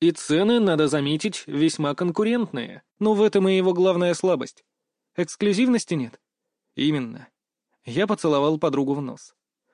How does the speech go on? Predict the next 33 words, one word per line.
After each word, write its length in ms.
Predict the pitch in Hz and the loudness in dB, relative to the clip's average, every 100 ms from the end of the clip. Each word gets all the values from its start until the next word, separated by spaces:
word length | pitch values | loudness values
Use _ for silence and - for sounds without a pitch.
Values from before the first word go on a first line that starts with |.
| _ - | _ -8
У 80 | 139 | -2
него 320 | 190 269 294 | 2 6 6
обычный 340 | 247 269 247 | 6 4 4
магазин 400 | 247 240 233 254 | 4 4 4 4
с 40 | - | 2
товаром, 460 | 226 269 247 143 | 2 4 2 2
который 340 | 175 175 240 226 | 0 2 2 4
можно 320 | 233 208 220 | 4 4 2
заказать 400 | 226 220 240 208 | 2 2 2 2
на 40 | |
любом 300 | 196 202 214 | 2 2 2
маркетплейсе. 760 | 208 196 202 - 190 120 - - _ _ _ _ | 2 0 -4 -2 -2 -2 -6 -20 _ _ _ _
Львов, 400 | 139 156 220 233 | 0 2 2 2
может, 300 | 214 220 214 | 2 2 2
и 40 | 214 | 2
не 120 | 214 | 4
дурак, 360 | 208 247 - - - - | 4 4 0 -8 -18 -4
но 160 | 156 185 | 0 4
желание 460 | 226 226 214 208 | 4 4 2 2
зацепить 480 | 202 190 220 220 185 | 2 0 -2 -2 0
меня 300 | 190 208 196 | 0 0 0
туманит 420 | 170 175 185 165 | 0 0 0 0
его 180 | 170 170 | 0 2
разум. 400 | 180 - - - _ _ _ - | 0 -4 -10 -18 _ _ _ -2
Он 200 | 233 220 | 2 4
не 80 | 220 | 4
придумал 440 | 220 220 220 220 | 2 4 4 4
ничего, 500 | 220 220 - 220 240 | 4 2 2 2 2
кроме 280 | - 151 160 | 2 -2 -2
как 200 | 180 156 | -2 0
задавить 400 | 160 170 170 180 | 2 2 2 0
нас 180 | 180 160 | 0 0
деньгами. 600 | 170 170 175 143 - | 0 -2 -2 -4 -6